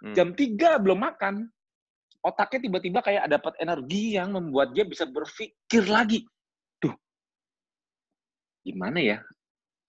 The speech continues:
Speaker 2: Kurang apa ya strategiku untuk mencari makan?" Kalau manusia,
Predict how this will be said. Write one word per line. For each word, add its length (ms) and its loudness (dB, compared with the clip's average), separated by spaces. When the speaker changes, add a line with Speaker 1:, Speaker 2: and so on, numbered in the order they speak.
Speaker 2:
Kurang 320 -2
apa 240 2
ya 60 0
strategiku 720 -2
untuk 220 -4
mencari 260 0
makan?" 260 -2
Kalau 200 6
manusia, 680 4